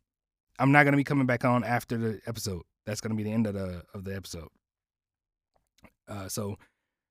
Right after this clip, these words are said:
I just wanna say goodbye to you guys right now, and follow me on Twitter at epic underscore rain. Let me know on epic underscore rain on Twitter, um,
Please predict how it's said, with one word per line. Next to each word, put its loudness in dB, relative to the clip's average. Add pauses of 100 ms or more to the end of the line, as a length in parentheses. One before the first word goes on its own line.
I -6
just -4
wanna 0
say -2
goodbye -2
to -2
you -6
guys -6
right -4
now, -2
and -4
follow 2
me 2
on -4
Twitter 0
at -2
epic -6
underscore -4
rain. 2 (100)
Let 2
me 4
know 4
on 0
epic -4
underscore -2
rain 0
on -2
Twitter, 2 (420)
um, -4